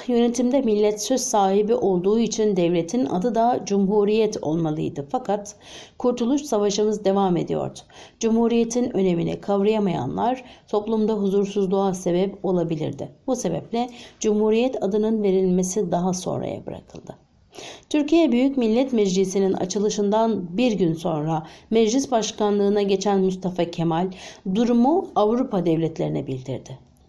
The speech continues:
İstanbul hükümeti ile yaptıkları ve yapacakları antlaşmaların Türkiye Büyük Millet Meclisi tarafından tanınmayacağını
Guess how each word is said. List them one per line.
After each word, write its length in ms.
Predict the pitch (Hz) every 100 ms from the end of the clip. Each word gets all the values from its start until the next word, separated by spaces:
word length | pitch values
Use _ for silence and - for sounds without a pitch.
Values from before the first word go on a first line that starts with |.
| -
İstanbul 500 | - - 247 226 156
hükümeti 480 | 156 160 160 165 196
ile 140 | 175
yaptıkları 640 | 143 151 - 175 180 175 165
ve 60 |
yapacakları 600 | 147 160 196 202 202 240
antlaşmaların 840 | 247 196 180 160 156 143 143 233 - - - -
Türkiye 440 | 269 254 262 254
Büyük 240 | 214 226 226
Millet 360 | 190 190 233
Meclisi 480 | 220 196 196 185 196
tarafından 640 | 185 160 160 160 156 143 -
tanınmayacağını 840 | 202 214 190 156 139 131 123 135